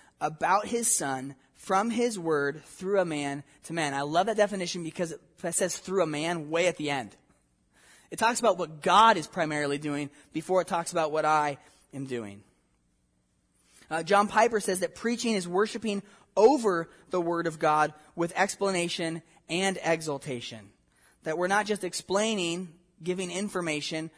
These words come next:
we're shooting for transformation. That God would transform hearts here. And, and I, I, I really, in the spirit of quoting, um, a great man of God, um, I, I would like to, to quote Martin Luther, the great reformer.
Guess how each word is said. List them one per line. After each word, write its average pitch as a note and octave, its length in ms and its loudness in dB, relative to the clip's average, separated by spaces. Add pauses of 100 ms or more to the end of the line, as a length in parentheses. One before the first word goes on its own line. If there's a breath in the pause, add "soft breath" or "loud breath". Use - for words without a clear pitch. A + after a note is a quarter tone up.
(220 soft breath)
we're E3 100 -6
shooting G3+ 340 -6
for F3 120 -6
transformation. D3+ 1120 -4 (720)
That C3+ 80 -8
God F3 240 2
would E3+ 100 -2
transform F#3 680 -4
hearts D3+ 560 -6 (460 soft breath)
here. D#3 200 0
And, D#3+ 140 -2
and G3 120 -4
I, A3+ 260 0
I, G#3 240 0
I G#3 40 0
really, A#3 400 2 (840 soft breath)
in G3+ 120 -4
the G3+ 60 -4
spirit A#3+ 300 -2
of F3+ 140 -4
quoting, F#3 500 -2 (360)
um, D#3 280 -6 (840 loud breath)
a E3 60 -14
great F3 360 2
man E3+ 160 -2
of D#3+ 120 -6
God, D#3+ 340 6
um, D#3+ 300 2
I, D#3 200 -8
I E3 80 0
would E3+ 100 -2
like F#3+ 180 0
to, D3+ 240 0
to D3 320 -2 (340)
quote E3+ 240 0
Martin E3 300 -2
Luther, E3+ 340 -2
the C#3+ 380 -4
great E3 180 -2
reformer. E3 520 -6